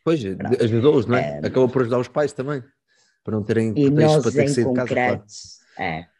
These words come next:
Speaker 2: nós em concreto aqui, eh, sentimos um pouco na pele. Em, temos o, o problema da insularidade,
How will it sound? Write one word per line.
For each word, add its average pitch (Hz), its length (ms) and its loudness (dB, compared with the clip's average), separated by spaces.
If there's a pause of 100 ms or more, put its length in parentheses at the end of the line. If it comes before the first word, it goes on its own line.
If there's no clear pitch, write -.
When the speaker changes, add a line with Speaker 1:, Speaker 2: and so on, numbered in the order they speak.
(160)
Speaker 2:
nós 113 360 -2
em 117 160 -2
concreto 117 640 -4
aqui, 117 360 -4 (240)
eh, 78 420 -10 (680)
sentimos 113 520 -6
um 113 100 -8
pouco 113 260 -8
na 107 100 -6
pele. 76 300 -8 (520)
Em, 80 520 -14 (600)
temos 104 680 -4
o, 85 300 -8 (140)
o 95 100 -6
problema 104 480 -4
da 85 120 -6
insularidade, 107 760 0